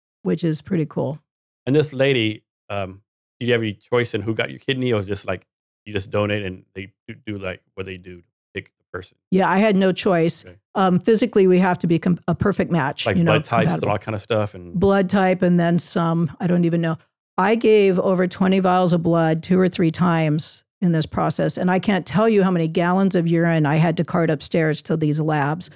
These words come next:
Speaker 1: It's, it, they, they really make sure that this is gonna work.
Speaker 2: And how long was the process from the time you volunteered to actually doing the surgery?
Speaker 1: It was about a year.
Speaker 2: That long?
Speaker 1: Yeah.
Speaker 2: Oh, wow.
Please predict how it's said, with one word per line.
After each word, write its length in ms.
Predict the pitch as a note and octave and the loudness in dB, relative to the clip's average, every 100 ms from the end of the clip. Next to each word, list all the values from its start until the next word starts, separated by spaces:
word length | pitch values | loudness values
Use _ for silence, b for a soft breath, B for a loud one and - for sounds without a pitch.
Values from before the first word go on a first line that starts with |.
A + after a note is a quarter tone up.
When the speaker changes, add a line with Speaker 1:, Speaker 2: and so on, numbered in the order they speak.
| b _ _ - | b _ _ -2
Speaker 1:
It's, 220 | G#3 A#3+ - | -2 -2 -4
it, 160 | - - - | -10 -8 -2
they, 320 | F#3 G#3+ A#3 | 4 6 6
they 340 | G#3 - G3+ | 2 2 4
really 480 | G3 F3+ G#3+ A3+ A3 | 4 4 4 6 6
make 220 | G3+ F#3+ | 6 0
sure 500 | F#3+ G3 F3 D#3+ D#3 - _ _ _ | 0 0 2 2 0 -4 _ _ _
that 120 | - D#3 | -2 0
this 200 | E3+ F3 | 0 0
is 60 | |
gonna 240 | - F3 D#3 | 0 2 2
work. 220 | D3+ D3+ | 0 -2
Speaker 2:
And 80 | C#3+ | 0
how 120 | D#3+ | 0
long 100 | E3+ | 2
was 80 | D#3 | 2
the 80 | A#2 | 0
process 640 | - C3 B2 G2+ F2+ - _ | 2 0 0 -4 -6 -10 _
from 100 | - | -4
the 80 | G#2+ | -4
time 240 | G2+ B2 A#2 | -2 -2 0
you 60 | G#2+ | 2
volunteered 420 | G#2+ G#2+ - G#2 | 2 0 -2 -2
to 60 | |
actually 220 | G2+ - G2 | -2 -4 -6
doing 120 | G2 | -6
the 40 | |
surgery? 440 | F2+ G2+ F#2 F2 F#2+ | -6 -8 -10 -14 -20
Speaker 1:
It 60 | - - | -16 -4
was 80 | F3+ | -2
about 320 | E3 F3 F3 | 0 0 2
a 40 | |
year. 420 | F3 E3 C#3 D3 _ _ - | 2 0 -2 -6 _ _ -4
Speaker 2:
That 160 | C#3 | -2
long? 360 | G#2+ G#2+ D3+ E3+ _ _ | 0 0 -2 -8 _ _
Speaker 1:
Yeah. 420 | E3 D#3 D#3 C#3+ C#3 | -4 -2 -2 -6 -8
Speaker 2:
Oh, 100 | C3+ F#2 | -8 -4
wow. 360 | A2+ G2 D#2 | -2 -4 -6